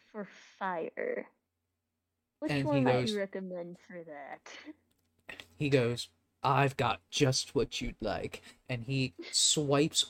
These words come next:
Speaker 2: all of the thing, like, he swipes his hand across the desk, and all of the things that he has listed to you just disappear. And then he runs into his back room,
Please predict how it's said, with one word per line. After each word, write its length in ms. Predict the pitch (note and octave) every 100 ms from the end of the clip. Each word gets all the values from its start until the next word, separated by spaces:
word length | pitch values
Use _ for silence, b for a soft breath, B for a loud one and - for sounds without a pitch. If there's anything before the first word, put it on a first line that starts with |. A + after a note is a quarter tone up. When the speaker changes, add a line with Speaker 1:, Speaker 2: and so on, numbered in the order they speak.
| -
Speaker 2:
all 220 | C3+ C#3
of 100 | C3+
the 100 | C3+
thing, 220 | C#3+ C3+
like, 160 | C3+ C3+
he 80 | C#3
swipes 400 | - C3 C3 -
his 100 | -
hand 280 | A#2+ A#2+
across 360 | B2 B2+ A2+ -
the 120 | B2+
desk, 280 | A#2 A#2+ -
and 120 | B2 -
all 180 | A2 A2+
of 60 |
the 80 | C3
things 300 | C3 A#2+ A#2
that 120 | A#2 -
he 140 | B2+ A#2+
has 200 | A#2 A2+
listed 360 | G#2+ C#3 B2+
to 100 | -
you 80 | C3
just 240 | C3 - -
disappear. 480 | B2+ A2+ - G#2+ A#2 B B -
And 140 | A#2+
then 60 | A2+
he 140 | A2+
runs 560 | B2+ C3 B2 A#2+ C3+ -
into 220 | C#3+ C#3+
his 120 | C3+ -
back 320 | G#2+ G#2+ -
room, 260 | G#2+ A#2